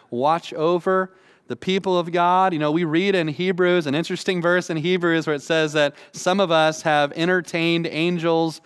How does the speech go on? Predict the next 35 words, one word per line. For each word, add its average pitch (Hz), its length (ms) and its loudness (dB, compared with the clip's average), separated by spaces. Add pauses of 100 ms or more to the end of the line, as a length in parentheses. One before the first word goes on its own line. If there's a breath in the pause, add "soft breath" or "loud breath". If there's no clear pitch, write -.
(100)
unaware. 165 600 2 (640 soft breath)
In 127 60 -10
other 143 100 -4
words, 156 200 2
we've 165 200 0 (140)
met 170 320 2
angels 185 480 2
and 165 100 0
didn't 175 180 2
even 175 120 2
realize 185 480 2
that 185 280 2 (280 soft breath)
they 185 380 2
were 175 320 2
an 165 100 2
angel. 156 540 0 (880)
And 180 100 2
it's - 80 -4
important 254 480 0
to 226 120 0
remember 180 640 2 (580 loud breath)
that 170 240 0
what 196 240 2
Jacob 202 640 0
dreamed 202 600 0
about 156 460 2
is 165 220 -4
still 202 480 0
happening 180 640 -2
today. 147 460 0
There, 170 160 2
there 190 160 2
is 233 180 2
still 247 460 0
traffic 196 880 -2